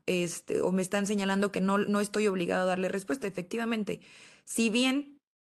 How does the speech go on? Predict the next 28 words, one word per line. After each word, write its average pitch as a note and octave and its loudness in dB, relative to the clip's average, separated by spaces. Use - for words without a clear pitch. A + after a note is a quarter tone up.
de G3 6
forma A3 2
automática F3+ -2
la F3 2
no G#3+ 2
atención F3 -2
de F3+ 0
una F#3 -4
carta F3 -4
de F#3+ -4
invitación E3+ -4
no G#3 2
va A#3 6
a A#3+ 4
ser G#3+ -2
un G#3+ -2
sustento F3+ -4
para F3 -2
la E3+ 0
determinación, E3+ -2
por F#3+ 0
ejemplo, F3+ -2
de E3 -2
un F3+ -2
crédito, F3+ 0
lo G3 6
cierto A3 0
es G#3+ 2